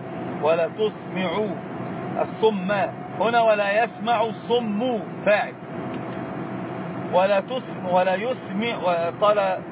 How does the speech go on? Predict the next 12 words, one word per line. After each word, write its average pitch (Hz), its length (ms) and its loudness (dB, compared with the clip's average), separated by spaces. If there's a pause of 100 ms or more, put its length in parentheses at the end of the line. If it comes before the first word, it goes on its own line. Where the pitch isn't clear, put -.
(280)
في - 80 -6
قراءة 220 260 6 (100)
ابن - 60 -12
عامر: 226 300 0
"ولا 208 220 4
تسمع 233 600 0
الصم 220 640 0 (840)
الدعاء". 180 520 4
وقال 220 260 4
ابن 208 200 4
عمر 220 340 2
والحسن: 208 500 0